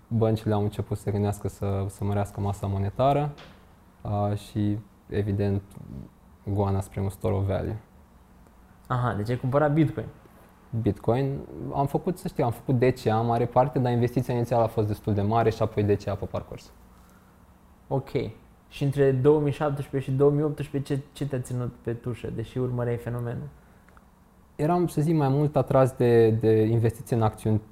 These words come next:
Speaker 1: în acțiuni private, în, um, erau tot felul de, de crowdfunding, uh, applications pe care poți să te urmărești și mai mult eram în zona aceasta. Pentru că tot făceam la muncă, făceam research despre companii, știam foarte mult despre anumite segmente și așteptam niște companii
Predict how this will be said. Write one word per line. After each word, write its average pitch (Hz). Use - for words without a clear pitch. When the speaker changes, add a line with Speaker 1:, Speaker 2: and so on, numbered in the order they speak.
Speaker 1:
în 107
acțiuni 107
private, 101
în, 101
um, 101
erau 113
tot -
felul 95
de, 95
de 92
crowdfunding, 98
uh, 98
applications 104
pe -
care 120
poți 101
să -
te 101
urmărești 107
și -
mai 107
mult 110
eram 104
în 101
zona 98
aceasta. 101
Pentru 104
că 117
tot 110
făceam 104
la 101
muncă, 98
făceam -
research 101
despre 98
companii, 107
știam -
foarte -
mult 104
despre 101
anumite 98
segmente 120
și 110
așteptam 110
niște 104
companii 101